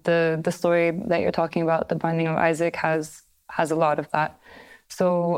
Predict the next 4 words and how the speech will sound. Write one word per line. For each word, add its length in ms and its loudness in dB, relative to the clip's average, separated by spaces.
uh, 380 4
God 460 4
tells 360 2
Abraham, 760 0